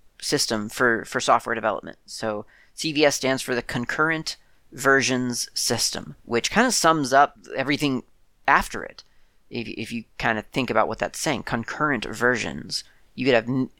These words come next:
concurrent versions of your software existing all at once.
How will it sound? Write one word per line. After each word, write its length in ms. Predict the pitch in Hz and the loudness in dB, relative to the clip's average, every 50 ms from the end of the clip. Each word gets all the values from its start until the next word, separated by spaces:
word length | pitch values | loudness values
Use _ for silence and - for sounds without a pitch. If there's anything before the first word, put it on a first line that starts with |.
| - - - | -18 -10 -6
concurrent 580 | - 139 135 123 - - 185 175 131 - 127 | -4 -4 -2 0 2 2 2 2 2 0 -4
versions 680 | 117 131 156 170 170 131 120 120 110 107 107 110 113 - | 2 4 4 6 6 4 2 0 -2 -2 -4 -6 -6 -2
of 440 | - - 117 117 120 117 110 117 - - _ _ _ _ _ | 2 4 6 6 4 4 0 -6 -14 -20 _ _ _ _ _
your 180 | - 131 135 123 | -2 0 0 2
software 760 | - - 143 139 139 - - - 110 104 104 107 113 117 - _ _ _ _ _ _ _ | 4 4 4 4 4 2 -2 -6 -6 -4 -4 -4 -6 -8 -14 _ _ _ _ _ _ _
existing 520 | - 135 139 - 143 147 - - - 123 123 | -8 -6 -2 2 2 2 2 2 0 0 2
all 160 | 123 117 107 | 4 4 4
at 100 | 85 - | 2 2
once. 560 | - 123 107 73 - - - - - - - | -2 -4 -6 -6 -8 -10 -14 -16 -16 -16 -16